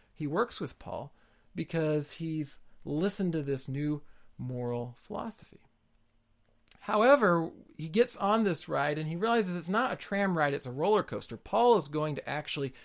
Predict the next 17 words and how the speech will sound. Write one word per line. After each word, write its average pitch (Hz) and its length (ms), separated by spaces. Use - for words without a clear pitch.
speak - 380
about 143 360
things 120 460
that 151 140
convict 190 440
him. - 180
And, 190 200
and 214 140
in 262 120
particular, 226 460
much 185 280
like 190 180
we 175 60
see 180 280
in 156 80
several 156 340
other 220 360